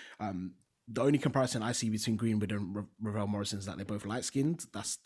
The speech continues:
I don't see, and they both play for Man United. I don't see any other comparison, but they've just taken those two things and seen a kid who's been involved in an incident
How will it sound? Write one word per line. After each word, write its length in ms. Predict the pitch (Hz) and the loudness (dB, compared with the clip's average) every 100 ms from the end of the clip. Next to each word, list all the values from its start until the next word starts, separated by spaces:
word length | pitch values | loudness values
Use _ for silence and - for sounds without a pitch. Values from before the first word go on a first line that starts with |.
| _ - | _ -10
I 80 | 104 | -6
don't 160 | 104 | -4
see, 100 | - - | -6 -6
and 100 | 104 | -4
they 60 | |
both 200 | 104 107 | -4 -4
play 120 | 123 | -4
for 100 | - | -4
Man 140 | 95 95 | -4 -6
United. 240 | 101 85 | -6 -6
I 80 | 90 | -4
don't 100 | 123 | -4
see 160 | 123 - | -2 -2
any 140 | 117 | -2
other 120 | 98 | -2
comparison, 600 | 92 101 101 101 82 85 - - - - | -6 -8 -8 -8 -8 -10 -12 -16 -16 -10
but 200 | 67 - - | -10 -10 -2
they've 260 | 113 101 | 0 0
just 200 | - 110 | -2 -2
taken 240 | 123 107 107 | -2 -2 0
those 180 | 107 - | 0 0
two 160 | 107 | -2
things 380 | - 110 107 95 | -2 -2 -2 -2
and 120 | 104 | -6
seen 240 | - 113 98 | -2 -2 -2
a 120 | 98 - - - - | -6 -12 -20 -14 -2
kid 160 | 123 | 0
who's 180 | 117 101 | 0 0
been 140 | - 107 | 0 0
involved 400 | 98 107 101 101 | 0 0 0 0
in 100 | 98 | 0
an 60 | |
incident 420 | 104 101 - 95 | 0 -2 -2 -4